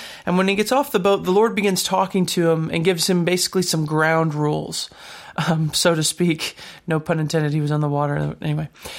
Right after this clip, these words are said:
so he gets, he gets off the boat, and there's some things that the Lord asks him. And one of the things he specifically talks about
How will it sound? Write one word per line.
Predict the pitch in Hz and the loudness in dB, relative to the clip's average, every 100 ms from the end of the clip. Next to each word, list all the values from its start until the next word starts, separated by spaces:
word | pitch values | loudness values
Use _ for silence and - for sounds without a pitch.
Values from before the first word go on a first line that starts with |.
| - - | -14 0
so | 202 | 2
he | 214 | 4
gets, | 214 226 - | 2 0 -2
he | 202 | 0
gets | 190 196 | 0 2
off | 190 180 | 0 0
the | |
boat, | 156 156 151 - - | 2 2 2 -2 0
and | 170 | 2
there's | 175 | 2
some | 180 | 2
things | 196 190 | 2 0
that | 180 | 0
the | |
Lord | 180 175 | 0 2
asks | 160 156 - 165 | 0 -2 -2 -2
him. | 160 | 0
And | 160 | 2
one | 202 | 2
of | 220 | 0
the | |
things | 208 208 190 | 0 0 0
he | 190 | -2
specifically | 170 - - 240 240 - 233 | -2 -2 0 0 0 -2 -2
talks | - 190 196 196 190 | 0 2 2 2 0
about | 160 160 156 | 2 0 0